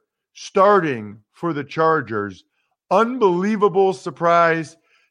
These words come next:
Tyrod Taylor evidently had some type of breathing issue. They took him to the hospital. That sounds scary, but they discharged him, so hopefully he's okay.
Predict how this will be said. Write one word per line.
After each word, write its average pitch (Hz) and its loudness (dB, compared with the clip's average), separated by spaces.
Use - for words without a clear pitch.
Tyrod 180 2
Taylor 175 -2
evidently 160 -4
had 151 2
some 170 -4
type 156 0
of 120 0
breathing 185 0
issue. 180 -2
They 120 -4
took 165 -6
him 165 -6
to 139 -2
the 120 -4
hospital. 170 0
That 131 0
sounds 151 0
scary, 185 2
but 127 -4
they 110 -4
discharged 160 -2
him, 180 -4
so 131 -10
hopefully 147 -4
he's 139 -6
okay. 123 -2